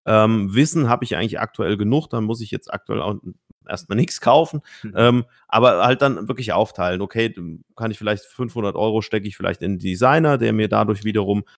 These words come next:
Speaker 1: den Hebel gibt, mehr Designs zu produzieren, als ich selber halt auch kann.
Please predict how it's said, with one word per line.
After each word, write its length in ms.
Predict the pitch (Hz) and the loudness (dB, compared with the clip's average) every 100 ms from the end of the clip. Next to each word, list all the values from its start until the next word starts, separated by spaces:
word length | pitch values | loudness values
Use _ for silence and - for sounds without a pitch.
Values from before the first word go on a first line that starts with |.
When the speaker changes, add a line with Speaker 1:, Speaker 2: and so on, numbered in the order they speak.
| _ | _
Speaker 1:
den 100 | 110 | -2
Hebel 380 | 101 120 131 123 | 4 4 6 4
gibt, 280 | 107 113 - | 2 0 0
mehr 320 | 107 107 113 | 0 2 2
Designs 500 | 104 95 98 110 107 | 0 -4 -2 -2 -4
zu 100 | - | -10
produzieren, 540 | 95 98 98 - 131 113 | -4 -2 -2 0 0 0
als 160 | 98 | -2
ich 100 | 98 | -6
selber 320 | - 123 139 | -4 -2 0
halt 140 | 127 127 | 0 0
auch 140 | 110 | -4
kann. 300 | - 123 127 | 0 0 0